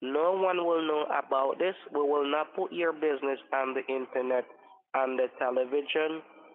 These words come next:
it will be you and the company, private and confidential. Public means everyone in your state along in your city will know about this. And also you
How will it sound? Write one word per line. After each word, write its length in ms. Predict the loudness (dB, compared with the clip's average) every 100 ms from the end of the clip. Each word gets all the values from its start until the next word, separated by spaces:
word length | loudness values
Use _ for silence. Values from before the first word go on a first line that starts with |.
| -8 -4
it 120 | -2 2
will 220 | 0 0
be 120 | -2
you 280 | -2 -2 -2
and 180 | -2 -2
the 80 | -4 -4
company, 520 | -4 -4 -4 -4 -4 -6
private 460 | -2 -2 -2 -4 -6 -4
and 180 | -4
confidential. 1040 | -4 -4 -4 -4 -2 0 0 -4 -4 -4 -6 -16 -20 _ _ -4
Public 400 | -2 0 -2 -2
means 440 | -2 0 0 -2 -4 -12 -20 -10 -4
everyone 560 | -2 0 0 2 0 -2 -4
in 220 | -4 0
your 240 | 0 0 -4 -4
state 240 | -2 -2 0
along 380 | 0 2 0 -2
in 260 | -4 -4 -2
your 220 | 0 0 -2 -4
city 240 | -2 -2
will 300 | 0 0 2
know 180 | 0 0 0
about 460 | -2 0 -2 0
this. 160 | -2 -4 -6 _ _ _ _ _ _ _ _ _ -4
And 180 | -2 0
also 540 | 2 2 0 -2 -2
you 180 | -2 -2